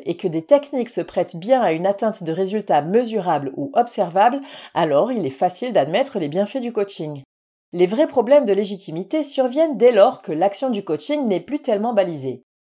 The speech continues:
C'est en général dans ce flou théorique que l'éthique est censée prendre le relais.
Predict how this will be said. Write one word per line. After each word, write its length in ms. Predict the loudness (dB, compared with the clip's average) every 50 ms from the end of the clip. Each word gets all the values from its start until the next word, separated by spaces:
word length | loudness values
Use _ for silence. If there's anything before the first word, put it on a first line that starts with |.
| _ _ _ _ _ _ _ _
C'est 260 | _ -4 -2 0 2 4
en 60 | 4
général 420 | 4 4 2 2 4 4 4 4
dans 120 | 4 0 -2
ce 140 | -2 -8
flou 220 | -12 -8 -6 -6 -6
théorique 680 | -2 2 4 6 6 4 4 0 -4 -6 -10 -20 _
que 80 | -2 0
l'éthique 640 | 0 0 0 -2 -2 -2 -2 -2 -2 -2 -6 -8 -2 -2
est 80 | 0 0
censée 320 | 0 0 -2 -2 -4 -6
prendre 340 | -4 -4 -4 -2 0 0 0
le 100 | 2 2
relais. 360 | 0 0 -2 -2 -4 -6 -8